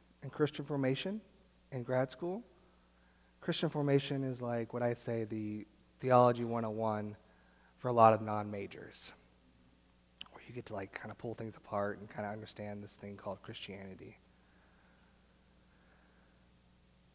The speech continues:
Well, at Olivet, when you become a religion major, you have two options. Either become a pastor or become a missionary. Well, there was no way I was gonna become a pastor.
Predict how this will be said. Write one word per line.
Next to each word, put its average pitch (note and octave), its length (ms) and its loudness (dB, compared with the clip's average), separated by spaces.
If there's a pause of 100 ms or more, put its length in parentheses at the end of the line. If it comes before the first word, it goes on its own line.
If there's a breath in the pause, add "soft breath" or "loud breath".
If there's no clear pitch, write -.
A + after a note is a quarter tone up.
(120)
Well, C#3+ 320 12 (200)
at C#3 100 10
Olivet, D3+ 640 12 (580 loud breath)
when C3+ 180 0
you C3+ 100 -2
become C#3 220 0
a B2+ 260 0
religion C3+ 380 10
major, A#2+ 380 -4
you B2 140 -4
have B2+ 120 -4
two E3 220 -2
options. A2 600 -6 (500 loud breath)
Either C#3 180 -2
become C3 300 0
a A#2 60 -2
pastor F#3+ 680 4
or D3 60 -10
become C3 280 -4
a B2 40 -4
missionary. G2+ 640 -8 (1600 loud breath)
Well, A#2 220 2
there B2 100 2
was A#2+ 120 -4
no D#3+ 160 0
way C#3 240 12
I - 20 6
was A#2 120 2
gonna A#2+ 120 -6
become A#2+ 260 -6
a A#2 60 -6
pastor. G#2+ 500 -10